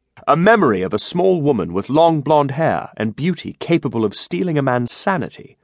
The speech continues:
forced its way forward. A woman whose heart had been the exact opposite of her fair features.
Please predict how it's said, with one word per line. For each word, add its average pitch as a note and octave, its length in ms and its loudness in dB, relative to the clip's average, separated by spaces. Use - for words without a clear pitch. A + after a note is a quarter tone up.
forced - 460 2
its F#2+ 140 -10
way F#2 180 -2
forward. - 480 -6
A C3+ 100 4
woman D3 280 4
whose C#3 180 4
heart C#3 360 4
had G#2 140 -8
been A2+ 140 -2
the G#2+ 100 0
exact D#3+ 380 -2
opposite - 640 -4
of - 140 -8
her G2 100 -2
fair G#2+ 260 0
features. - 540 -12